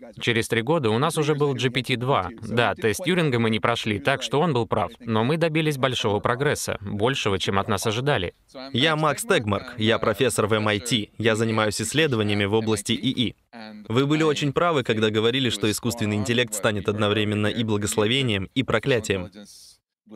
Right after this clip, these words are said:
Speaker 2: Я очень долго радовался аспекту благословения.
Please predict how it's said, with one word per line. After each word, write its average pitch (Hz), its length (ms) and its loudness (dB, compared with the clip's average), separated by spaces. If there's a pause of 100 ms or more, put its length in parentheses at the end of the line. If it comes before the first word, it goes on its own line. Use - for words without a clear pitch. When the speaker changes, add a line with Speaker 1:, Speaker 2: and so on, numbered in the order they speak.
(2500)
Speaker 2:
Я 123 300 2
очень 127 460 0
долго 117 320 2
радовался 113 500 2
аспекту 110 400 -2
благословения. 107 880 0